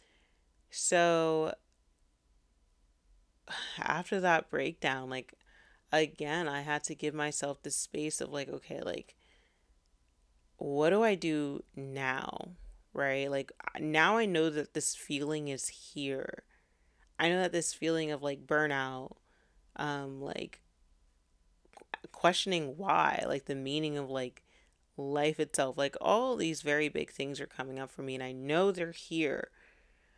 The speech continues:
So what do I do with them? Like, what happens next for me? And one of the things I had to be so brutally honest with myself, and I had to take responsibility for,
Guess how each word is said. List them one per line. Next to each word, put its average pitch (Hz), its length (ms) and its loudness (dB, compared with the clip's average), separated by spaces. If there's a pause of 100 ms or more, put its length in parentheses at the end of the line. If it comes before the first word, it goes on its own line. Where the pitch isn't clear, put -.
(120)
So - 220 2
what 160 240 2
do 175 140 4
I 190 220 0 (220)
do 160 300 2
with 147 220 -2
them? 139 220 -6
Like, 139 240 -8
what 147 220 0
happens 151 800 -2
next 127 460 -8
for 208 200 -4
me? 233 380 -2 (1080)
And 165 580 2 (500)
one 151 340 0
of 220 140 2
the 220 120 0
things 160 360 0
I 156 80 2
had 147 140 -2
to 143 60 0
be 135 200 -6
so 175 600 4
brutally 143 420 -2
honest 135 320 -6
with - 140 -16
myself, 135 540 -4
and 139 80 -6
I 135 60 -6
had 139 180 -6
to - 120 -12
take - 300 -2
responsibility 147 1200 -4
for, 214 480 -4